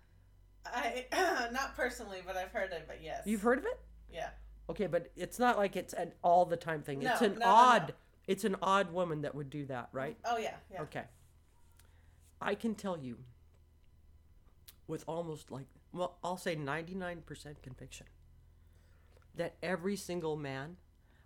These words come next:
Speaker 2: I have ever been close to, like, I think we're friends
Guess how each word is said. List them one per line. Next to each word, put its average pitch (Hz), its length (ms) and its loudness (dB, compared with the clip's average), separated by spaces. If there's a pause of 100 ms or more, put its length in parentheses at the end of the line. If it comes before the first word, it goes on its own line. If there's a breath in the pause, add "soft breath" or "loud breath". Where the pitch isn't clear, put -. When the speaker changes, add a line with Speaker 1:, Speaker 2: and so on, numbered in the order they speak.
(140)
Speaker 2:
I 143 200 -2
have 135 240 -6 (380)
ever 160 380 -2
been 135 220 -2
close 135 380 -4
to, 214 260 -6 (1120 soft breath)
like, 139 220 -4
I 175 160 2
think 156 260 -6
we're 131 140 -8
friends 170 500 -6